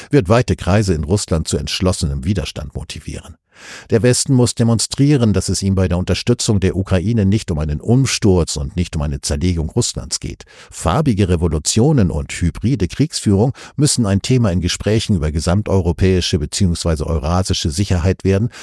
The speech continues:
und damit muss der Westen auch mit ihm unsympathischen Regierungen leben lernen.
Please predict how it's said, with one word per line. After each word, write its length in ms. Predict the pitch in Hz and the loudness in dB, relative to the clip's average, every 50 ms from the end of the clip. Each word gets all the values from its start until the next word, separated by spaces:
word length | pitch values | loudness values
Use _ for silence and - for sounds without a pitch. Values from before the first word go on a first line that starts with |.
| - - - - | -18 -16 -6 -2
und 160 | 123 117 - | 0 2 4
damit 260 | 110 107 113 123 110 | 4 4 4 2 2
muss 200 | 120 123 - - | 2 0 0 2
der 160 | - 117 104 | 0 2 4
Westen 420 | 95 104 101 - - - 123 123 127 | 4 4 2 2 0 0 0 0 0
auch 340 | - 80 101 131 139 - - | 2 2 2 2 2 2 2
mit 200 | 117 107 - - | 0 0 0 0
ihm 180 | - 107 101 - | 0 0 0 2
unsympathischen 800 | - 151 170 160 - 110 92 - 107 101 - 113 - - 107 | 2 0 2 2 2 0 2 2 0 2 2 0 0 0 0
Regierungen 540 | 87 98 95 98 135 143 113 101 95 95 101 | 0 0 0 2 2 2 4 4 2 2 2
leben 340 | 113 151 175 135 87 69 65 | 4 4 2 2 2 0 -4
lernen. 360 | - - 71 - - - | -4 -4 -6 -6 -6 -8